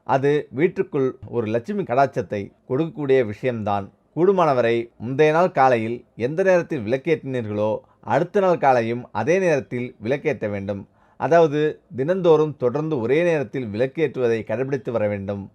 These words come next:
இன்று காலை ஆறு மணிக்கு விளக்கேற்றுவது, நாளை காலை ஏழு மணிக்கு விளக்கேற்றுவது, நாளை மறுநாள் எட்டு மணிக்கு விளக்கேற்றுவது என்று நேரத்தை மாற்றாமல் ஒரே நேரமாக தினமும்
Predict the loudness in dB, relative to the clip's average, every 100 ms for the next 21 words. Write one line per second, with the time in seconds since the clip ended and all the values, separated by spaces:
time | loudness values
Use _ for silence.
0 | -8 -6 -4 -2 2 4 4 2 2 2
1 | 2 0 -2 -4 -2 -2 0 -2 -2 -2
2 | 0 -2 -2 -6 -4 -2 0 2 2 2
3 | 2 2 0 -6 -4 -4 -2 -4 -2 -2
4 | -2 -2 -4 -8 _ -4 0 0 0 0
5 | 2 2 0 -6 -6 -6 -6 -4 -2 -2
6 | -4 -2 -2 -4 -6 -6 -4 -4 -6 -8
7 | -2 0 0 -2 -2 -2 -2 -2 0 -4
8 | -6 -2 0 2 2 0 0 0 -2 -2
9 | -8 -8 -4 -4 -4 -8